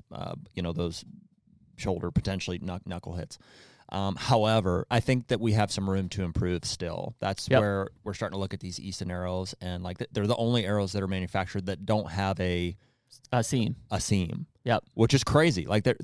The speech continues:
Speaker 1: I guess, I don't know if
Speaker 2: Well,
Speaker 1: they're
Speaker 2: when we talk about those spines, like, everybody says, "Find that weak point in the arrow because of the
Speaker 1: Literally,
Speaker 2: spine."
Speaker 1: they're marked on the spine, dude. So I'm shooting that.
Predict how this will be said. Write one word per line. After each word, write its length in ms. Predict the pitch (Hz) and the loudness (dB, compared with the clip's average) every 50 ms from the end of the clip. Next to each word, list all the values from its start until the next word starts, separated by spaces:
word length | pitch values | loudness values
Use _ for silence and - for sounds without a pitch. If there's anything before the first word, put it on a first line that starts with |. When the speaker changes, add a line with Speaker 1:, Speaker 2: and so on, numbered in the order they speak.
| - - | -8 -2
Speaker 1:
I 140 | - 110 110 | 0 0 4
guess, 280 | 104 110 110 - - - - | 4 4 4 2 0 -4 0
I 80 | 117 | 2
don't 80 | 107 107 | 4 6
know 40 | 107 | 8
if 40 | 110 | 10
Speaker 2:
Well, 160 | 165 160 160 | 10 10 10
Speaker 1:
they're 60 | 165 | 10
Speaker 2:
when 60 | 160 156 | 10 8
we 80 | 156 | 8
talk 240 | 147 175 160 160 - | 8 6 4 4 4
about 240 | 180 147 139 127 - | 6 4 4 6 6
those 180 | 127 120 113 | 4 4 4
spines, 480 | - - - - 143 135 127 120 117 107 | 2 -2 2 2 4 4 4 4 2 2
like, 100 | 117 104 | 0 2
everybody 300 | 123 123 127 123 123 120 | 4 4 6 6 6 4
says, 240 | 113 - 127 117 - | 4 2 0 0 0
"Find 300 | - - 131 131 131 127 | 2 4 4 6 6 6
that 160 | 120 - - | 4 2 2
weak 280 | 117 131 131 131 - - | 0 0 0 0 0 2
point 380 | - 139 123 117 117 117 - - | 2 4 4 4 4 2 0 0
in 120 | 131 120 | 2 2
the 180 | 117 110 110 113 | 2 2 4 4
arrow 320 | 120 120 117 110 110 107 | 4 6 6 6 4 4
because 300 | 104 113 - - 113 104 | 2 0 0 0 0 2
of 60 | 104 | 4
the 40 | 113 | 6
Speaker 1:
Literally, 280 | 139 180 226 - 147 143 | 6 8 10 10 10 12
Speaker 2:
spine." 60 | 131 | 10
Speaker 1:
they're 100 | 135 135 | 10 8
marked 280 | 123 127 135 151 147 - - | 8 8 6 6 4 2 2
on 160 | 120 135 143 | 4 4 4
the 60 | 127 | 4
spine, 200 | - - 160 139 | 2 2 2 2
dude. 200 | - - 110 - | 2 2 0 2
So 100 | - 117 | 2 4
I'm 140 | 113 117 143 | 4 4 4
shooting 260 | 151 - 160 131 127 | 2 2 0 0 2
that. 160 | 120 110 107 | 2 2 0